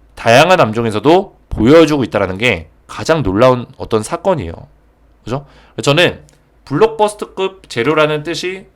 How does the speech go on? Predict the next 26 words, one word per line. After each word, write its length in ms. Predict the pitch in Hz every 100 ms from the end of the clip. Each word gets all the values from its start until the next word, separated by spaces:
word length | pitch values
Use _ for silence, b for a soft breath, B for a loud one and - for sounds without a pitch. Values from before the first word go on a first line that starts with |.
| -
뭔 260 | 120 170
얘기인지 440 | 196 175 160 156 -
이해가 380 | 123 175 175 127
됩니다. 340 | 85 - - _ _ _ _ _ _ _ -
글로벌 420 | 135 170 160 151
판권을 420 | - 170 160 135
에이치아이브이 680 | 104 135 143 151 139 139 131 b b _
가지고 300 | - 127 165
있죠. 320 | 120 110 131 -
그죠? 300 | 113 165 - _ _ _ _ _ _
물론 420 | 110 123 170 214 _ -
엘레바 460 | 110 156 208 226
테라피틱스라는 920 | 226 196 196 - - 165 156 151 151 147 _
기업을 360 | - 127 139 143
통해서 260 | 175 165
가지고 180 | 127 107
있지만 360 | 98 120 117 - b b -
이 140 | 139
엘레바는 600 | 104 156 175 156 190 220 _ b -
에이치아이브이가 920 | 117 196 220 - 190 180 175 170 -
완전 640 | 95 123 214 208 202 208 127
인수한 380 | 123 123 151 147
완전 480 | 104 143 170 170
자회사예요. 680 | 147 - 101 165 156 85 82 _ _ _ _
완전 420 | 110 131 151 151
자회사. 440 | 147 92 90 87